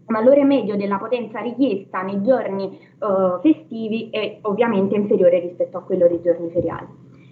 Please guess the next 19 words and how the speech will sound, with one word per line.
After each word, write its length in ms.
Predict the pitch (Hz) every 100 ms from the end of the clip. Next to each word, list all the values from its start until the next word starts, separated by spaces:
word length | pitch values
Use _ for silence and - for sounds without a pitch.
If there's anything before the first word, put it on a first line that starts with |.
| -
In 100 | 220
ultima 360 | 302 311 339 277
analisi, 600 | 233 175 180 202 277 - -
se 80 | - 330 339
il 200 | 269 254
residuo 760 | 240 220 220 277 220 185 190 180
viene 300 | 190 277 208
modellato 800 | 196 190 185 208 254 247 - 196
come 340 | 196 277 226 196
un 120 | 190
processo 480 | 202 202 277 277 277
autoregressivo 1200 | 240 220 233 208 208 202 - 254 233 180 175 175 - -
di 160 | 196 254
ordine 360 | 277 254 240 240
uno, 460 | 190 180 233 - - -
vediamo 480 | 254 262 254 254
che, 120 | 254 285
eh, 640 | 196 - - 208 196 196
l'andamento, 960 | 208 208 214 269 233 190 - 196 175